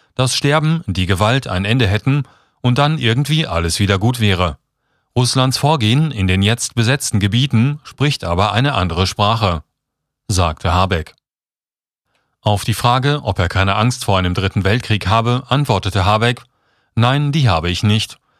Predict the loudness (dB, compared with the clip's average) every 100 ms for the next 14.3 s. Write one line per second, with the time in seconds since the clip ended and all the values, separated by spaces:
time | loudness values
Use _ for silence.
0 | _ _ 0 0 0 -2 0 0 2 2
1 | 0 0 0 0 0 0 0 -4 -2 0
2 | 2 2 2 0 2 2 2 0 2 0
3 | 2 0 0 0 0 0 -2 -8 _ _
4 | _ _ 0 2 0 0 0 -2 -2 -2
5 | 0 0 0 0 2 0 0 0 -2 -4
6 | _ 0 2 2 0 -2 0 -2 0 0
7 | 0 -4 _ _ _ -8 -2 0 -2 -2
8 | 0 0 0 0 0 0 0 0 0 0
9 | 0 0 -2 -2 0 0 0 0 0 0
10 | 0 -2 -2 -2 -2 -2 0 0 0 -4
11 | -12 _ _ _ _ _ 0 0 0 -2
12 | 0 0 0 2 2 0 -4 -2 0 0
13 | 0 -4 -4 -4 0 0 0 0 0 0
14 | 2 0